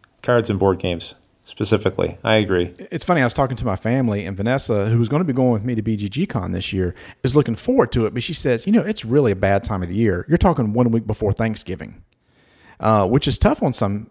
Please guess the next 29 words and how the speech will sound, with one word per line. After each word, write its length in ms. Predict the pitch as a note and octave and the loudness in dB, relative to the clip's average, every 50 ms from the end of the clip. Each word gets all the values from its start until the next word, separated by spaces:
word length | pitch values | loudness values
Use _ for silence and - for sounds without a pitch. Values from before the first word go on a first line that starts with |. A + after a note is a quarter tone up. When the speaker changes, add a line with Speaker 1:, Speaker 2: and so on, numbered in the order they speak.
| _ - | _ -4
Speaker 2:
If 160 | - C3 - C#3 | -4 -2 0 2
you're 140 | C#3 A#2 | 2 2
a 60 | G#2+ G#2 | 2 0
family 600 | - - B2 B2 D3+ F3+ F#3+ G3+ A3 A3+ G3+ - | 0 0 0 0 0 0 0 0 -2 -2 -4 -4
and 240 | - B2 A#2+ A#2 A#2 | -2 -2 0 2 2
you're 100 | A#2+ C3 | 2 0
getting 160 | C3+ D#3+ - | 0 -2 -2
ready 100 | B2+ A#2 | -2 -4
to 60 | G#2+ - | -2 0
travel 240 | C3+ B2 B2+ C3 B2+ | -2 0 0 0 0
maybe 200 | B2 A#2+ A2+ G#2+ | 0 2 2 2
the 80 | G2+ | 0
next 280 | G2+ A#2 B2+ B2+ - - | 0 -2 -4 -6 -8 -4
week 160 | A#2+ A#2 A2+ | -4 -4 -4
for 100 | - - | -6 -10
Thanksgiving, 680 | - - C#3 F3 C#3 - - - G2+ G2+ G2 G2 G2+ - _ - | -6 -4 -4 -4 -4 -8 -6 -4 -2 -2 -2 -4 -8 -10 _ -2
it's 120 | F#3 - | -2 0
just 180 | - A#3+ - - | 0 -2 -2 -4
a 40 | B2 | -2
hard 240 | - C#3 C3 A#2+ - | 0 0 0 0 0
time 200 | C3+ C3 A2+ G#2 | -2 -2 -2 -2
of 60 | F2+ | -2
year. 380 | F#2 B2 E3 C#3+ D#2+ D2+ F#2+ - - - - - - - - - - - | -2 -2 -2 -2 -2 -4 -6 -10 -14 -20 -20 -20 -20 -20 -20 -18 -6 -2
And 260 | B2+ C3+ C3 B2+ B2 | 0 2 2 2 2
whereas 340 | C3+ C#3 C#3 A#2 A2+ A#2 - | 2 2 2 2 0 -4 -2
Origins 480 | - D3+ G#3 A#3 G3 C#3 - B2 A2+ A2 | 0 2 2 2 2 2 0 -2 -2 0
is 100 | A2+ B2+ | 2 2
almost 340 | B2+ B2+ A#2+ A#2+ A2+ - A#2+ | 2 4 4 2 0 2 0
like 280 | A2 A2 G#2+ - - | 0 0 0 -2 -8